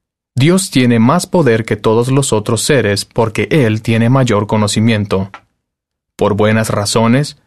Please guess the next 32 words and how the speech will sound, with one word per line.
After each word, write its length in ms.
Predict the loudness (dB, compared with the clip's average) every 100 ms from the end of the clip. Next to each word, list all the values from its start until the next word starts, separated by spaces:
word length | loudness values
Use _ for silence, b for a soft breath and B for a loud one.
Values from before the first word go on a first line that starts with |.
| _ _ -2
la 160 | 0
educación 540 | 2 2 0 -2 0 0
formal 460 | 2 2 2 0
requiere 580 | -2 -4 0 0 2 0
que 120 | 0
por 220 | -2 0 0
varios 380 | 0 0 0
años 340 | 0 2 0 0
te 140 | 0
dediques 580 | 0 0 0 0 -2 -2
a 80 | -2
una 280 | 2 2 2
amplia 360 | 0 2 0
gama 320 | 0 0 2 2
de 140 | 0
destrezas 680 | -2 -4 -2 0 0 -2 -2
y 100 | -4
temas, 540 | 0 0 0 -2 -8 b b b b -6
algunos 480 | -4 0 2 2
de 100 | 2
los 200 | 0 -2
cuales 520 | -2 0 2 0 -2 0
tal 160 | 0
vez 220 | 0 0
no 160 | 0 0
conozcas 640 | 2 2 0 -2 -2 -4 -8 b -2
o 80 |
no 120 | 0 2
te 120 | 2
guste 340 | 0 0 0
demasiado 540 | 0 0 0 0 2 0
estudiar. 560 | 0 0 0 0 -2